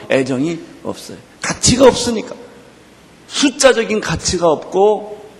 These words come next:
인기의 가치가 없고, 그리고 그 사람들의 내가 관심을 가져줘 봐야 별로 나한테 돌아온 것이 없기 때문에 관심이 없는 거죠.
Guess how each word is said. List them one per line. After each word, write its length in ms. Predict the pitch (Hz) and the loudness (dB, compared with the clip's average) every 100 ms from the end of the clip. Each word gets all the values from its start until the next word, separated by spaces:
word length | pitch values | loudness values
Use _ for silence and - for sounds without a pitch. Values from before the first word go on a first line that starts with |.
| - - - | -20 -14 -2
인기의 560 | 202 254 247 262 254 | 2 2 0 2 2
가치가 460 | - 165 - 208 185 | 2 -2 -4 0 2
없고, 720 | 151 - 180 202 202 - - - - - - - - - - - - _ _ - _ _ _ - - - - | 0 -2 0 0 -2 -10 -18 -20 -20 -20 -20 -20 -20 -20 -20 -20 -20 _ _ -20 _ _ _ -20 -20 -20 0
그리고 840 | 220 247 247 254 254 - - - - - - - - - - - - - - - - - - - | 2 6 8 8 4 -4 -12 -14 -18 -20 -20 -20 -20 -20 -20 -20 -20 -20 -20 -20 -20 -20 -20 -12
그 160 | - 202 | 0 2
사람들의 720 | 196 202 196 190 175 180 170 | 2 2 0 0 -2 -2 0
내가 200 | 170 156 | 2 0
관심을 500 | - 147 151 165 143 | 0 -4 -4 -4 -4
가져줘 500 | - 135 147 151 147 | -6 -6 -6 -2 -4
봐야 720 | 117 107 107 127 170 151 - - - - | -4 -8 -2 0 0 -2 -8 -20 -20 -8
별로 240 | 165 196 220 | -4 0 0
나한테 380 | 202 208 226 220 | 0 -2 -2 -4
돌아온 420 | - 185 214 226 | -6 -6 -6 -6
것이 240 | 226 247 | -6 -4
없기 240 | 226 - 226 | -4 -6 -12
때문에 300 | 185 151 - - - - - _ - - - - - - - - - _ _ - _ _ - - _ _ - - _ _ - - - - - _ _ - - | -12 -16 -20 -20 -20 -20 -20 _ -20 -20 -20 -20 -20 -20 -20 -20 -20 _ _ -20 _ _ -20 -20 _ _ -20 -20 _ _ -20 -20 -20 -20 -20 _ _ -20 -8
관심이 360 | 139 127 160 156 | -6 -6 -4 -4
없는 260 | 120 139 | -4 -6
거죠. 240 | - - | -10 -14